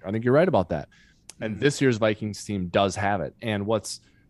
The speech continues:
Speaker 1: I think, striking about this is that Kevin O'Connell has been able to build this in his first year.
Speaker 2: Mm-hmm.
Speaker 1: So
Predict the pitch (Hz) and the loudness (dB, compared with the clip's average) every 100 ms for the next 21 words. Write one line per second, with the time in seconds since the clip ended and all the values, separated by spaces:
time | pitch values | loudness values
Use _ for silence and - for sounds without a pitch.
0 | - 107 143 123 - - 131 151 165 127 | -12 -6 -4 -6 -8 -2 0 0 -2 -2
1 | 104 98 85 90 85 - - 98 92 92 | 0 -2 -2 -6 -6 -8 -10 -8 -4 -6
2 | - 123 110 92 - 135 143 104 98 90 | -4 -6 -4 -6 -6 -4 -2 -2 -2 -4
3 | 104 101 101 92 78 101 120 98 87 - | -6 -4 -4 -6 -6 -6 -4 -6 -8 -8
4 | 101 107 - 104 95 - 190 139 - _ | -10 -10 -10 -10 -10 -8 -6 -6 -10 _
5 | _ _ - 131 117 117 143 123 107 | _ _ -16 -12 -12 -4 0 4 2